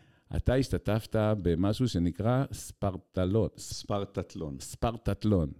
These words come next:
Speaker 1: יפה. ספרטטלון, מה זה ספרטטלון, ומה הקשר של המספר מאתיים ארבעים ושש אליו?
Speaker 2: אוקיי, אז לשאלה, מהו מאתיים ארבעים ושש בשבילי?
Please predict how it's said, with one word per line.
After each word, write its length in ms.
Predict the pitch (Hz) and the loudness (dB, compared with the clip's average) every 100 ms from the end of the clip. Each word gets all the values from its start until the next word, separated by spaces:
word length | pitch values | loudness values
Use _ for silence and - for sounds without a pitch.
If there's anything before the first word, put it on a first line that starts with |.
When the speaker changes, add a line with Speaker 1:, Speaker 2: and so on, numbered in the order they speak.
| - - | -18 -18
Speaker 1:
יפה. 220 | - 80 71 _ _ _ _ _ | -8 -6 -6 _ _ _ _ _
ספרטטלון, 920 | - - 104 104 95 90 123 160 180 - _ _ _ | -6 -2 0 0 0 4 4 2 -2 -8 _ _ _
מה 200 | 82 107 | -4 -2
זה 120 | 127 | -2
ספרטטלון, 840 | 127 - 95 - 87 101 113 139 - - | -4 -4 -2 -2 0 2 4 2 0 -6
ומה 280 | 85 87 98 | -2 0 0
הקשר 340 | 95 92 101 | 0 0 0
של 140 | 98 85 | -2 -2
המספר 380 | 82 - 98 | -2 -4 -4
מאתיים 420 | 90 82 90 87 85 | -2 -2 -2 -2 -2
ארבעים 320 | 76 73 78 | -2 -2 -2
ושש 340 | 71 69 69 | -4 -6 -10
אליו? 160 | - 64 - | -12 -14 -18
Speaker 2:
אוקיי, 220 | 80 - _ | -20 -20 _
אז 240 | 85 80 95 | -16 -14 -12
לשאלה, 420 | 90 - 92 - | -10 -6 -4 -2
מהו 260 | 123 104 113 | -2 0 0
מאתיים 320 | 98 92 87 | -2 -2 -2
ארבעים 260 | 82 87 82 | -2 -4 -4
ושש 280 | - 82 | -6 -8
בשבילי? 480 | 78 76 78 87 143 | -10 -10 -8 -4 -4